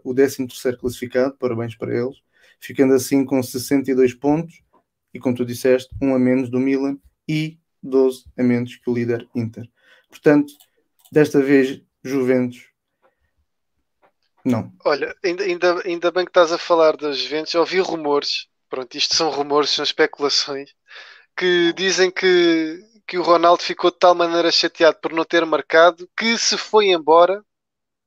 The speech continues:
Speaker 2: da, do, do estádio sem dizer nada, foi-se embora e bateu lá com, com murros dentro do, do balneário. Agora, isto é rumores,
Speaker 1: Eu,
Speaker 2: ninguém
Speaker 1: eu, eu não
Speaker 2: sabe,
Speaker 1: sei.
Speaker 2: não é?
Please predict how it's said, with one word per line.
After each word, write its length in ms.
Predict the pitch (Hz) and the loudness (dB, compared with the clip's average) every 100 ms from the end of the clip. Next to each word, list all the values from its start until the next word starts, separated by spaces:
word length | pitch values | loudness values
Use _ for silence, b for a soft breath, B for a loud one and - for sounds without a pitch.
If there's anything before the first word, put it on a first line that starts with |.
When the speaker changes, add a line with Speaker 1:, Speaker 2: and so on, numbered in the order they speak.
| _ _ _ | _ _ _
Speaker 2:
da, 640 | 147 160 160 156 151 147 143 | _ 2 4 4 2 0 -4
do, 240 | 143 170 | -8 -14
do 180 | 156 151 | -14 -10
estádio 520 | 160 - 165 175 175 | -6 0 4 4 2
sem 200 | 170 190 | -4 -4
dizer 340 | 175 165 160 175 | -6 -6 0 2
nada, 480 | 147 156 160 180 190 _ _ _ _ _ | 2 0 -2 -8 -12 _ _ _ _ _
foi-se 340 | - 190 - 175 | 0 2 2 0
embora 500 | 143 160 175 196 - _ _ _ _ - | 4 4 4 0 -10 _ _ _ _ -10
e 180 | 175 160 | -8 2
bateu 440 | 175 - 190 180 | 2 4 2 2
lá 200 | 160 165 | 4 2
com, 720 | - 165 156 147 143 139 135 135 | 2 -2 -2 -4 -6 -8 -12 -12
com 160 | - 156 | -6 -4
murros 460 | 156 160 139 - 139 | -2 -2 -4 -10 -6
dentro 360 | 147 143 135 | -8 -8 -12
do, 300 | 135 135 127 | -8 -6 -6
do 140 | 143 135 | -6 2
balneário. 720 | 139 131 135 147 151 160 170 _ | 2 2 0 2 2 -2 -16 _
Agora, 440 | - 143 143 131 - - | -4 2 4 2 -2 -10
isto 400 | 165 - 160 156 | -6 -4 0 2
é 200 | 156 165 | 4 2
rumores, 600 | 151 160 147 139 - 185 | -2 -4 0 -2 -2 -2
Speaker 1:
Eu, 100 | 165 | 2
Speaker 2:
ninguém 280 | 170 - 170 | 2 4 0
Speaker 1:
eu, 40 | - | 4
eu 80 | 160 | 6
não 140 | 175 | 6
Speaker 2:
sabe, 60 | 185 | 4
Speaker 1:
sei. 140 | 196 | 2
Speaker 2:
não 100 | |
é? 60 | - | 0